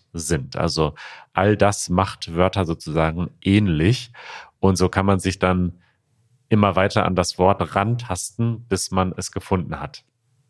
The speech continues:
Disclaimer. Erik und ich haben das gerade gespielt und, äh, sind verzweifelt. <laughs> Es ist sehr, sehr, sehr schwer gewesen.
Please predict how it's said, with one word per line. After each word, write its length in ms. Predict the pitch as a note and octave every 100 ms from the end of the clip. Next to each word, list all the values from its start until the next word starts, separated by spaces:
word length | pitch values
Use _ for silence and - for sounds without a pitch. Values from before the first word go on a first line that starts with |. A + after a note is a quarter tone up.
| _ _ _ -
Disclaimer. 680 | C#3+ C#3+ - B2+ A2+ F2+ - - - - - - _
Erik 300 | A#2+ A#2+ A#2
und 160 | A2 G#2+
ich 120 | G#2+
haben 200 | G#2 G2
das 180 | F#2 -
gerade 260 | F#2+ F#2+
gespielt 720 | F2+ - - F#2+ F2 G#2 - - - - _ _ -
und, 640 | G#2 G2+ F#2+ F#2+ F2+ -
äh, 560 | - F#2+ F2+ F#2 F#2 F#2 - _ _ G#2+
sind 600 | F#2 G2+ G2+ G2 - - _
verzweifelt. 720 | - F#2+ - F2+ - - - - -
<laughs> 240 | - C#3 -
Es 200 | C#3 -
ist 200 | A2 A2+ - F#2+ - -
sehr, 560 | G2 G#2 A2 G2+ F#2+
sehr, 380 | F2 F2+ E2+ E2+
sehr 300 | D#2+ E2+ D#2
schwer 380 | - - E2 D#2
gewesen. 640 | D#2 C#2+ D#2+ D2 F#2 A#2